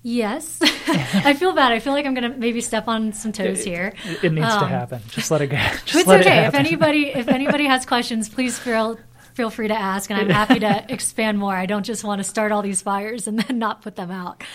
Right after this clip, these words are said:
Speaker 1: Um, but yeah, one of the things that we talked about was kind of just the low, low weight and high repetitions, because if you're doing body weight all the time, how are you gonna generate more force? You know, it's, it's the whole principle of overload. And so you need to overload the body,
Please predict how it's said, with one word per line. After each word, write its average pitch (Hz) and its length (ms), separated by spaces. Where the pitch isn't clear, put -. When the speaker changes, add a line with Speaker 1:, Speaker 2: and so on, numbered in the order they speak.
Speaker 1:
Um, 226 300
but 247 200
yeah, 220 160
one 220 220
of 247 80
the 254 80
things 247 180
that 262 80
we 247 80
talked 214 240
about 208 260
was 196 280
kind 226 160
of 214 60
just - 260
the 214 80
low, 190 420
low 170 140
weight 175 220
and 196 100
high 208 140
repetitions, 254 640
because 240 220
if 240 100
you're 262 100
doing 269 280
body 277 340
weight 240 160
all 233 120
the 220 80
time, 226 560
how - 200
are 240 80
you 254 40
gonna 247 200
generate 220 340
more 196 160
force? - 720
You 220 160
know, 190 180
it's, 208 240
it's - 220
the 220 100
whole 240 320
principle 220 720
of 190 340
overload. 196 680
And 202 200
so 196 180
you 185 220
need 208 320
to - 120
overload 202 480
the 170 60
body, 165 480